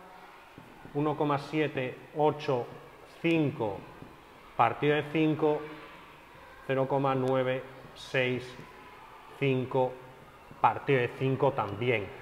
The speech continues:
Aquí cuando vayas a hacer estas operaciones, puedes hacer toda la operación o ver que este cinco que está al cuadrado se simplifica con estos dos, hacer las operaciones y K sub C sale siete por diez elevado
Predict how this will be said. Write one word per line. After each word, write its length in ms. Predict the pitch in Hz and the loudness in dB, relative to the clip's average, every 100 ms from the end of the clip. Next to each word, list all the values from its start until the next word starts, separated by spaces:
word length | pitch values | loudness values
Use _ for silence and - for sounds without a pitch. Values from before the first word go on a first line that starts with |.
| - | 4
Aquí 220 | 143 147 | 6 6
cuando 240 | 151 156 156 | 6 8 8
vayas 240 | 160 156 | 6 6
a 40 | 151 | 6
hacer 160 | 165 | 6
estas 260 | 147 156 156 | 8 8 8
operaciones, 480 | 147 147 175 147 - | 8 6 6 6 6
puedes 160 | 139 | 8
hacer 240 | 143 151 139 | 10 10 10
toda 140 | 151 | 10
la 60 | 151 | 10
operación 460 | 147 139 165 156 - - - - | 8 6 8 6 4 -8 -16 -6
o 100 | 127 | 2
ver 220 | 135 147 | 4 4
que 100 | 143 | 4
este 280 | 143 - 143 | 2 2 0
cinco 400 | 139 160 147 143 | 2 2 4 4
que 60 | 135 | 2
está 180 | - 143 | 2 2
al 80 | |
cuadrado 400 | 135 135 151 139 | 6 6 8 8
se 120 | 120 120 | 4 -2
simplifica 540 | 123 107 104 123 139 | -4 -4 -2 2 4
con 140 | 165 | 4
estos 280 | 180 180 214 | 4 6 10
dos, 280 | 196 190 - - - - | 10 8 6 -12 -14 6
hacer 240 | 147 175 165 | 8 10 10
las 180 | 165 | 8
operaciones 640 | 180 175 170 165 151 151 - - - | 8 6 4 4 4 2 -2 -16 -8
y 100 | 143 | 0
K 140 | 131 151 | 6 6
sub 200 | - 151 | 6 0
C 240 | - 156 | 4 4
sale 420 | 147 131 123 131 - - - - - - - - - - - - | 6 4 4 2 -4 -14 -20 -20 -20 -20 -20 -20 -20 -20 -20 -20
siete 640 | - 143 143 147 147 143 - - - - - - - | -6 2 2 2 -2 -4 -14 -16 -18 -18 -20 -10 -4
por 200 | 113 113 | -4 0
diez 220 | 135 139 - - - - - - - - - - | 0 0 -6 -16 -18 -20 -20 -20 -18 -18 -18 -6
elevado 580 | 135 120 117 139 143 151 | -2 2 8 10 10 6